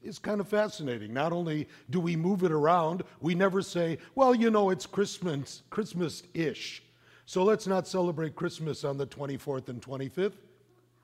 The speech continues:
But we don't have any trouble moving Ascension Day around. And you know, there are no Ascension presents under your Ascension tree. There is no Ascension bunny or Ascension eggs.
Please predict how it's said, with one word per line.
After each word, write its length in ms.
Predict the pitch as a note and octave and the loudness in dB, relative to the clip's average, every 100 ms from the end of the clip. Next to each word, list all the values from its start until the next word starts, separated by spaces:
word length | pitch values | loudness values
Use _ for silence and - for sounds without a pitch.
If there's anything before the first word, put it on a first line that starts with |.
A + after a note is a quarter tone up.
| _ _ _ _ | _ _ _ _
But 100 | G#3+ | 0
we 120 | A#3+ | 2
don't 100 | A#3 | 4
have 160 | A#3+ A#3+ | 4 4
any 140 | G#3+ | 0
trouble 300 | - D#3 C#3 | 0 -2 -2
moving 380 | C#3+ C#3+ D3 C#3 | -4 -6 -6 -6
Ascension 540 | B2+ D#3+ F3+ - C3 | -6 -4 -4 -4 -8
Day 140 | A#2 A2+ | -6 -6
around. 440 | G#2+ G#2+ A#2 E3+ - _ _ _ _ _ _ _ - | -4 -6 -6 -8 -12 _ _ _ _ _ _ _ 2
And 140 | B3 | 6
you 80 | B3 | 8
know, 220 | B3 B3+ | 10 8
there 220 | G3+ A#3 A#3 | 8 8 10
are 240 | A3 A#3+ | 10 8
no 280 | A3 G#3 G#3 | 8 6 4
Ascension 1000 | G#3 - - G3+ G#3 - G3 G3+ E3 B2+ | 2 -4 0 0 0 0 0 0 -2 -6
presents 600 | - E3 F3 F3 G3 - - - | -2 0 0 -2 -4 -6 -14 -4
under 240 | E3 F3 | -2 0
your 240 | F3 E3+ D#3+ | 0 0 -2
Ascension 520 | - E3+ F3 - D#3+ | -4 -4 -4 -6 -8
tree. 440 | - G3+ F3 F#3 - _ _ _ _ _ _ _ _ - | -4 -4 -4 -8 -14 _ _ _ _ _ _ _ _ -2
There 200 | E3 F3+ | 2 4
is 280 | F3+ F3+ D#3 | 4 2 0
no 180 | F3+ F3 | 2 0
Ascension 560 | - E3 E3 F3 D#3+ | -2 -4 -2 -2 -2
bunny 360 | C#3+ D3 F3 F#3 | 0 0 0 0
or 200 | C#3+ C3 | 0 -2
Ascension 520 | B2+ D#3 D#3 D3+ C3+ | -4 -4 -4 -6 -6
eggs. 440 | C3 D3+ E3+ - | -4 -6 -10 -20